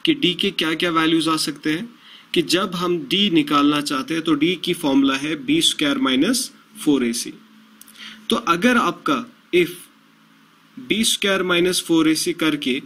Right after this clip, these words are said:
अगर आपका value greater than zero आया, greater than zero का मतलब ज़ीरो से ऊपर,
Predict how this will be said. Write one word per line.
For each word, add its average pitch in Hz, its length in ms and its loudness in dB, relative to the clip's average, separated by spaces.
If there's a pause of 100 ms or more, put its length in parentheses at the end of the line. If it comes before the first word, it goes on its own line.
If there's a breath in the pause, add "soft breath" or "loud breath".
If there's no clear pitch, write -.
(260)
अगर 196 280 2
आपका 185 300 0
value 143 480 0 (460)
greater 175 420 0
than 156 220 0
zero 147 260 4
आया, 117 260 -4 (1200 loud breath)
greater 165 400 2
than 180 240 0
zero 180 220 2
का 185 80 -2
मतलब 175 480 -4 (640)
ज़ीरो 135 300 2
से 151 160 4
ऊपर, 170 460 0